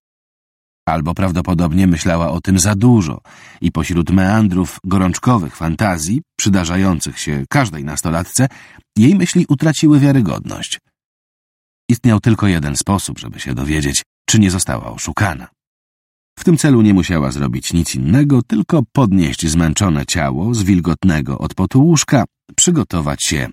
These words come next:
i iść do szkoły. Tak więc, ignorując upomnienia matki, że zjadła za mało na śniadanie, o rany, nie miała siły oddychać, a co dopiero jeść, zarzuciła na ramiona plecak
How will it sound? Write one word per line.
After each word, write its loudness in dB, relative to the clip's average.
i 0
iść -12
do -4
szkoły. -6
Tak 2
więc, 2
ignorując 2
upomnienia 0
matki, -2
że -2
zjadła -2
za -2
mało -2
na -8
śniadanie, 0
o 4
rany, 0
nie 6
miała 4
siły 2
oddychać, -4
a -6
co -4
dopiero -2
jeść, -4
zarzuciła 2
na 2
ramiona -2
plecak 0